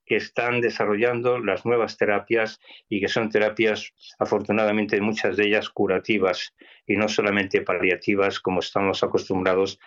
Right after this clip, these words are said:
a la inmensa mayoría de las terapias, que lo que hacen es trabajar para paliar los efectos de la enfermedad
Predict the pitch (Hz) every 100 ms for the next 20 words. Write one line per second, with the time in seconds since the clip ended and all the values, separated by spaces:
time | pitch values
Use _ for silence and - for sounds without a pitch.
0 | - 101 87 87 95 98 - 90 87 87
1 | 92 87 82 - - 80 - 92 - -
2 | _ - - - - 101 98 95 98 92
3 | 104 98 110 98 101 92 - - 95 90
4 | - 107 101 - 98 90 95 104 107 98
5 | - 101 - 95 110 98 110 107 101 -
6 | 104 90 92 90